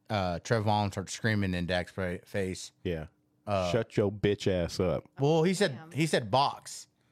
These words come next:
Speaker 1: He's like, "Box, bitch, box." Like, telling him, "You c-,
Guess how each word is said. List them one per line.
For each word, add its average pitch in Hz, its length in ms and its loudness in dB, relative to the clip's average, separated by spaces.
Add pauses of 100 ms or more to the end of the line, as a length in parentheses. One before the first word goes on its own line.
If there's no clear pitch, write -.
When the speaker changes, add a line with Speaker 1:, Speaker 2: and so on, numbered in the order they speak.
(280)
Speaker 1:
He's 120 160 0
like, 85 200 -2
"Box, 151 400 0
bitch, 160 440 -4 (340)
box." - 480 0 (100)
Like, 110 220 0
telling 117 240 2
him, 107 140 -2 (500)
"You 123 140 -2
c-, - 120 -16